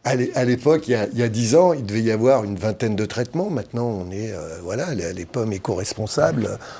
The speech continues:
on est à trois ou quatre et on sait qu'il n'y a plus de résidus de pesticides, euh, dans les assiettes. Bon, voilà,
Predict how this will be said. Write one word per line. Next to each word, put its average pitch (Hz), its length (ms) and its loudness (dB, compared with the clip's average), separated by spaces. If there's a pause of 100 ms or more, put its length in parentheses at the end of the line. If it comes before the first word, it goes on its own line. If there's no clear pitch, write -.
(140)
on 98 140 -6
est 107 140 -2
à 85 360 -4 (340)
trois 131 200 2
ou 120 100 2
quatre 180 320 0
et 120 60 2
on 107 80 -2
sait 139 180 -2
qu'il 127 120 -4
n'y 107 40 -2
a 101 40 -4
plus 123 120 -4
de 104 80 -4
résidus 123 680 -2 (240)
de 113 100 -2
pesticides, 131 680 -4
euh, 117 320 2
dans 117 180 0
les 120 200 0
assiettes. 127 400 0
Bon, 87 120 -4
voilà, 160 340 4